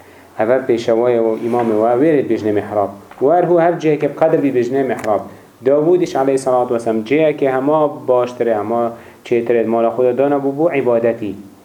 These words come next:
چود بجنه محراب، بجنه جه عبادتش بجنه محراب. او دو مروف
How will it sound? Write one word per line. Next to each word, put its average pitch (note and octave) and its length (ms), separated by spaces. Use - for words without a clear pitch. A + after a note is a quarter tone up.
چود C3+ 160
بجنه C#3+ 300
محراب، E3 400
بجنه C#3 220
جه B2+ 160
عبادتش A#2 520
بجنه A2+ 280
محراب. A2 380
او F#3 280
دو D3 100
مروف C#3+ 340